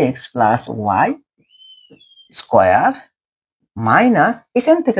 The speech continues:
যদি আমরা টু টা কমন নিই, কমন না মানে কি? ভাগ করা। তাহলে এখানে কত হয় আমাদের? দেখেন ষোলো এক্স কে আমরা টু দ্বারা ভাগ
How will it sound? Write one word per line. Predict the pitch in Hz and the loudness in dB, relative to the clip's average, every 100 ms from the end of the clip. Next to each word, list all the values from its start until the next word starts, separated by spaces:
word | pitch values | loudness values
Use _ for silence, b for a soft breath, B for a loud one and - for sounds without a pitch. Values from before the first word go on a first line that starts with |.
| 175 | -2
যদি | 170 | 0
আমরা | 170 165 | 0 2
টু | 269 285 | 2 4
টা | 269 220 | 0 -4
কমন | 131 120 131 123 113 | -2 0 2 2 0
নিই, | 220 320 _ _ _ - | -2 -4 _ _ _ -2
কমন | 139 147 202 | 2 4 4
না | 247 | 4
মানে | 277 277 | 4 2
কি? | 123 104 104 - | -4 -8 -6 -2
ভাগ | 147 - - | -2 -4 -12
করা। | 92 - - _ _ - | -12 -12 -18 _ _ -4
তাহলে | 135 151 | -2 0
এখানে | 190 196 | -2 0
কত | 233 233 | 0 2
হয় | 202 165 | 2 2
আমাদের? | 123 117 113 | 2 0 -2
দেখেন | - 233 285 _ _ _ - - | -4 -6 -6 _ _ _ -20 -8
ষোলো | 117 117 131 | -4 2 2
এক্স | 165 - 269 | 0 -2 -2
কে | 277 | 0
আমরা | 160 160 | -2 -2
টু | 277 277 | -2 0
দ্বারা | 170 110 | 0 0
ভাগ | 104 | -2